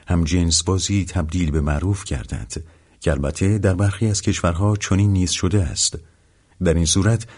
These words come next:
دیگر هم جنس بازی منکر نخواهد بود، بلکه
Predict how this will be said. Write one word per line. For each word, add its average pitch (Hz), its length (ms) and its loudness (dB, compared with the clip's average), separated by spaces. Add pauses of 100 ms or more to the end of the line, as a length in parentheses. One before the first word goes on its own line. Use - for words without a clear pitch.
(200)
دیگر 104 300 4
هم 98 220 2
جنس 87 340 2
بازی 92 320 2
منکر 95 420 0
نخواهد 95 440 -2
بود، - 300 -12 (480)
بلکه 85 400 2